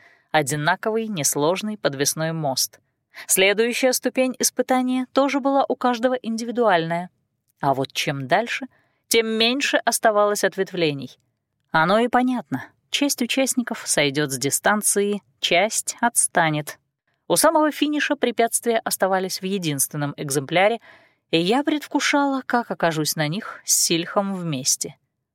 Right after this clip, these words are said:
Настоящая борьба начнется именно тогда. Адреналин бурлил в крови, и я пробежала по шатающемуся мостику, даже не оглянувшись,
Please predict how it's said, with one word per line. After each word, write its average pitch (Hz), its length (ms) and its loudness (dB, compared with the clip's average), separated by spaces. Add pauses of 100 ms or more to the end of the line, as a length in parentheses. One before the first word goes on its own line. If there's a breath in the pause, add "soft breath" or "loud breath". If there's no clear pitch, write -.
Настоящая 147 1080 2
борьба 226 520 2
начнется 220 760 -2 (100)
именно 160 560 -2
тогда. 196 440 -2 (600)
Адреналин 208 800 4
бурлил 247 480 0
в - 140 -10
крови, 175 400 0 (360 soft breath)
и 185 80 2
я 214 220 4
пробежала 285 500 2
по 277 140 0
шатающемуся 202 760 0
мостику, 220 480 -2
даже 226 360 0
не 226 140 -2
оглянувшись, 196 680 -4